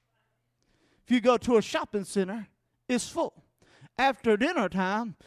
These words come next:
you won't be able to get into a restaurant. Amen? But yet, the beds, let's get this one, the beds are full. People snoozing away. It ought to stir you.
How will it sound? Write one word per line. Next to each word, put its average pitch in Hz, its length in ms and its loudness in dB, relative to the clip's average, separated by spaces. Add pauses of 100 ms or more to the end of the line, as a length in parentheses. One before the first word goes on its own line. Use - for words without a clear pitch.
(180)
you 294 160 6
won't 226 200 4
be 214 80 4
able 254 140 4
to 247 80 -4
get 226 200 -4
into 208 280 -2
a 269 80 0
restaurant. 185 800 -8 (680)
Amen? 269 560 2 (500)
But 190 220 6
yet, 254 600 0 (880)
the 233 120 2
beds, 247 440 6
let's 254 200 0
get 285 220 0
this 285 240 -2
one, 143 140 -12 (540)
the 214 140 4
beds 202 760 4 (160)
are 233 120 4
full. 240 440 0 (1400)
People 220 360 0
snoozing 247 560 -2
away. 226 340 -2 (300)
It 240 120 4
ought 240 200 2
to - 40 -4
stir 233 500 -2
you. 147 280 -14